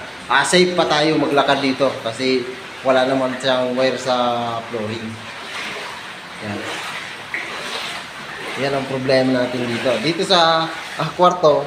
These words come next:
may tubig na rin. Ito po, mga idol, ito po yung, ah, kwarto. Ah, na tinalis din natin. Yan. Ah, may tubig na rin. <laughs> Wala tayong magagawa dyan.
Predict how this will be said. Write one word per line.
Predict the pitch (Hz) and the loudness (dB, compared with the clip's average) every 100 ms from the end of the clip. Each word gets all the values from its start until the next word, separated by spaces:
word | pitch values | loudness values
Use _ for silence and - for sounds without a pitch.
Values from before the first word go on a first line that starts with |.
| 135 | -2
may | 143 | -4
tubig | 151 165 160 160 | 0 2 2 4
na | 165 | 6
rin. | 190 208 160 - - - | 6 6 2 -6 -12 -8
Ito | - 170 | -4 -2
po, | 170 165 165 165 160 | 0 0 2 2 2
mga | 160 165 170 | 2 4 4
idol, | 143 143 | 4 2
ito | 151 | 0
po | 151 165 | 0 2
yung, | 160 165 165 160 151 | 4 4 4 4 4
ah, | 147 147 | 4 2
kwarto. | 147 147 - 180 156 - - - - - - - - - | 2 2 4 2 2 -4 -14 -16 -16 -16 -16 -14 -14 -8
Ah, | 113 117 117 123 | -4 -2 -2 0
na | 139 139 | 2 2
tinalis | 143 151 151 151 | 2 2 2 0
din | 151 175 | 2 2
natin. | 196 147 143 139 - - | 4 4 2 2 -8 0
Yan. | 202 202 - - - - 90 | 2 2 0 -6 -14 -14 -6
Ah, | 104 120 | -4 -2
may | 127 | -2
tubig | 170 151 147 147 | 0 0 2 2
na | |
rin. | 151 190 - - - - - - - | 4 2 0 -8 -14 -16 -16 -14 -4
<laughs> | - 285 - - - - 113 | 0 0 -2 -10 -14 -12 -8
Wala | 113 | -6
tayong | 110 110 120 | -4 -4 -4
magagawa | 120 117 107 113 113 | -4 -4 -2 -4 -4
dyan. | 131 | -4